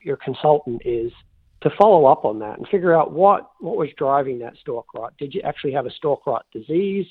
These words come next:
or did you have heavy levels of foliar disease and, and stress that, that led to, um, lodging corn? I think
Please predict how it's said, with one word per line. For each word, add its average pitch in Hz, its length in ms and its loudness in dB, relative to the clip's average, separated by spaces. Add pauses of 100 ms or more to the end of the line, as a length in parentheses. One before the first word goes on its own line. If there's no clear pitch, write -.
(580)
or 147 100 0
did 135 160 -4
you 147 80 0
have 135 240 -4
heavy 160 300 0
levels 139 420 2
of 113 160 -8 (100)
foliar 156 380 6
disease 147 560 2
and, 113 280 -8
and 117 200 -8
stress 151 280 -4 (100)
that, 123 100 -6 (280)
that 113 180 -4
led 143 260 -2 (100)
to, 185 340 2 (140)
um, 120 220 -6
lodging 151 400 2
corn? 190 420 0 (480)
I 175 40 0
think 214 160 4